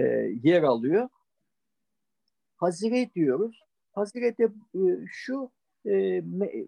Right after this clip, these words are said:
oranın ileri gelenlerinin, e, gömüldüğü yerler.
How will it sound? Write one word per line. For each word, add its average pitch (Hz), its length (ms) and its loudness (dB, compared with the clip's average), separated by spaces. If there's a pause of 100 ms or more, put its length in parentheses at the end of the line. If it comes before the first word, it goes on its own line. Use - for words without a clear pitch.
(240)
oranın 214 500 2
ileri 190 340 -4
gelenlerinin, 151 800 0
e, 147 340 0 (100)
gömüldüğü 165 680 2
yerler. 139 460 2